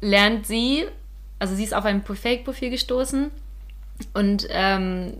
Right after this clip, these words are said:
lernt dann auch den echten Typen, den hübschen, sag ich mal, von den Bildern kennen und merkt, aber es passt gar nicht und, äh, kommt dann am Ende mit dem nicht so hübschen, <laughs> in Anführungsstrichen,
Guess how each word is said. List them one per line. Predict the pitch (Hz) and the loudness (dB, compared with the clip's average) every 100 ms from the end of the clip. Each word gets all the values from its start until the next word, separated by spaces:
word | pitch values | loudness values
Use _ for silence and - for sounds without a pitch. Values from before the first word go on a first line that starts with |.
| - | -2
lernt | 202 208 220 | 4 4 6
dann | 180 | 4
auch | 190 | 4
den | 202 | 4
echten | 196 240 254 247 233 | 8 8 6 0 0
Typen, | - 269 254 233 | 2 0 0 2
den | 196 202 | 2 2
hübschen, | 226 277 - 277 277 285 339 | 2 4 4 6 4 2 -4
sag | 233 233 | 0 0
ich | 240 | 2
mal, | 233 226 226 | 2 2 0
von | 226 220 | 0 0
den | 208 202 196 | 2 2 4
Bildern | 226 269 269 | 4 4 2
kennen | - 269 269 | 0 0 0
und | 262 - - - | -2 -8 -12 0
merkt, | 214 226 | 2 4
aber | 214 | 0
es | - | 0
passt | 247 - | -4 0
gar | 180 190 | 0 2
nicht | 202 196 | 0 -2
und, | 202 202 - | -2 -2 -4
äh, | 190 196 196 196 - | -2 -2 -2 -4 -6
kommt | - 208 | -2 0
dann | 202 | 2
am | 180 | 0
Ende | 170 202 | 0 0
mit | 208 | 0
dem | 202 208 208 - - - 208 | 0 0 0 -4 -12 -4 4
nicht | 208 202 | 4 4
so | 226 226 | 2 2
hübschen, | 233 - 285 320 269 | 2 2 2 2 0
<laughs> | 208 - | -6 -10
in | 202 180 | -6 -4
Anführungsstrichen, | 208 226 226 - 220 240 | -2 -2 -2 -4 -4 -4